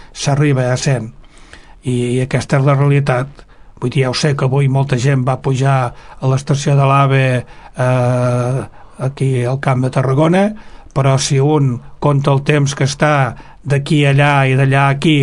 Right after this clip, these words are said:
eh, amb uns horaris que la majoria s'assemblen amb els trens d'aquí, doncs no sé que ho calibrin. Per tenir serveis s'han d'utilitzar. I l'altre tema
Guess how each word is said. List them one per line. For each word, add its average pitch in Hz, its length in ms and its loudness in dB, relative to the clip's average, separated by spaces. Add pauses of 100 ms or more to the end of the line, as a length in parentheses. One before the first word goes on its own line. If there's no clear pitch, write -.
eh, - 480 -8
amb 135 400 2
uns 147 160 0
horaris 143 560 2
que 143 140 0
la 143 100 4
majoria 147 720 2 (240)
s'assemblen 139 720 0
amb 139 140 2
els 143 100 -4
trens 143 260 2
d'aquí, 147 300 0 (540)
doncs 117 400 -4
no 131 100 -2
sé 131 160 -4
que 131 160 -4
ho 139 60 -10
calibrin. 135 500 -4 (800)
Per 165 160 0
tenir 170 320 2
serveis 185 800 0 (720)
s'han 190 320 2
d'utilitzar. 151 680 0 (960)
I 156 240 2
l'altre 151 340 2
tema 165 300 2